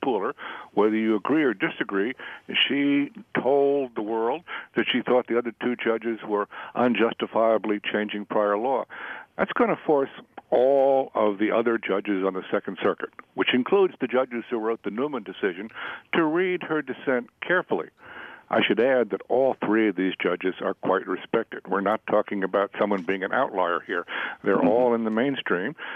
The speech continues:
Speaker 1: and I think this has a better chance of getting en banc appeal than most other cases. What I do not expect, and this is probably gonna be your next question,
Speaker 2: <laughs>
Speaker 1: is that the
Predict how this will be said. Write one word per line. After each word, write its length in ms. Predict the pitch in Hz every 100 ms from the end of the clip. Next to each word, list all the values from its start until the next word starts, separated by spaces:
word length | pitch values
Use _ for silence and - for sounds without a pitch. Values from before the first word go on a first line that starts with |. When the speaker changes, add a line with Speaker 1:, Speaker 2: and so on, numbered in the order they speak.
| - -
Speaker 1:
and 320 | 101 104 110
I 120 | 98
think 280 | 117 123 120
this 120 | 131 127
has 140 | 117 107
a 80 |
better 300 | 95 117 123
chance 340 | 117 - 120 113
of 100 | 110
getting 300 | 98 104 101
en 200 | 101 107 98
banc 300 | 101 101 -
appeal 440 | - - 101 104 - - -
than 120 | 107
most 300 | 101 107 104
other 180 | 135 151
cases. 400 | - 98 85 - - - - - - -
What 160 | - 120
I 80 | 113
do 140 | 110
not 240 | 107 147 143
expect, 440 | - - 92 -
and 80 | 98
this 80 | 107
is 80 | 110
probably 220 | 113 110
gonna 160 | 101 98
be 120 | 92
your 100 | 92
next 260 | 98 107 -
question, 460 | 104 90 - 98
Speaker 2:
<laughs> 340 | 160 - - -
Speaker 1:
is 220 | 107 117
that 140 | 233
the 100 | -